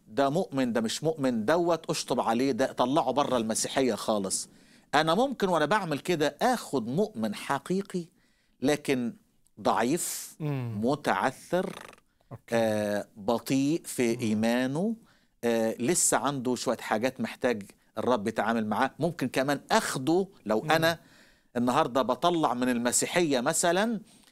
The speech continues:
Speaker 1: ال-، الزوان، أنا ممكن أخد
Speaker 2: مم.
Speaker 1: في طريقي كمان واحد تاني مسيحي حقيقي.
Speaker 2: وعلى فكرة احنا رح نتكلم في موضوع آخر، يعني في موضوع، آه، مؤمن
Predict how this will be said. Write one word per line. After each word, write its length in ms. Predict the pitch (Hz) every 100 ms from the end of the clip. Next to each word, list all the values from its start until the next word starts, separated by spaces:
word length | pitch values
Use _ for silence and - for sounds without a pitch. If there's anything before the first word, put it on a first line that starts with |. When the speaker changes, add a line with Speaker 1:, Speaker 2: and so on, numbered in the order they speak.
| _ _ -
Speaker 1:
ال-، 520 | 127 123 120 123 - 117
الزوان، 640 | 107 123 123 123 95 78 _ _ -
أنا 160 | 120 117
ممكن 340 | 156 - 143 -
أخد 180 | 165 127
Speaker 2:
مم. 60 |
Speaker 1:
في 140 | 117 -
طريقي 300 | 135 180 147
كمان 340 | 151 156 170 -
واحد 280 | 160 - 110
تاني 200 | 147 123
مسيحي 340 | 113 - 131
حقيقي. 380 | - - 90 - -
Speaker 2:
وعلى 500 | 147 139 135 127 156
فكرة 340 | - 196 - 139
احنا 280 | - 143
رح 200 | 131 -
نتكلم 520 | 131 120 - 165 147 127
في 160 | -
موضوع 480 | 131 131 139 160 120
آخر، 600 | 156 160 - 131 131 - -
يعني 560 | 135 123 117 123 123 123
في 200 | - 131
موضوع، 580 | 127 120 131 147 110 - _
آه، 280 | 127 120 117 -
مؤمن 760 | 147 - 151 139 131 120 117